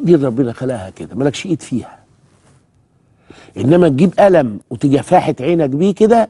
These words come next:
أنت المجرم وأنت الم-، أنا عايز أقول لكم على حاجة. ال-، عشان نهد بقى، ده احنا عايزين نظبط، ده احنا عايزين نظبط دنيا، دنيا كده عايزين نعملها كده. كله، كله.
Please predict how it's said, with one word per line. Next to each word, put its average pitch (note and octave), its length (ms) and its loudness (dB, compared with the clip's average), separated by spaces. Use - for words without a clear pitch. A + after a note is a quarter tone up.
أنت C3+ 200 -6
المجرم D#3+ 640 2
وأنت D3 200 2
الم-، F2+ 120 -14
أنا D#3+ 80 2
عايز E3 160 2
أقول D3 120 -2
لكم B2 140 -6
على A2 140 -4
حاجة. - 240 -10
ال-، C#3 840 0
عشان C3+ 260 -2
نهد E3 300 4
بقى، F3+ 160 0
ده - 80 -14
احنا A2+ 140 -10
عايزين C#3 220 2
نظبط، D#3 340 2
ده G#2 120 -8
احنا A#2+ 260 -6
عايزين A2 200 -2
نظبط D3 280 2
دنيا، C3+ 400 0
دنيا D3 260 4
كده D#3+ 260 2
عايزين C#3+ 240 0
نعملها C#3+ 280 2
كده. D#3 340 0
كله، F#3+ 320 2
كله. F#3 320 2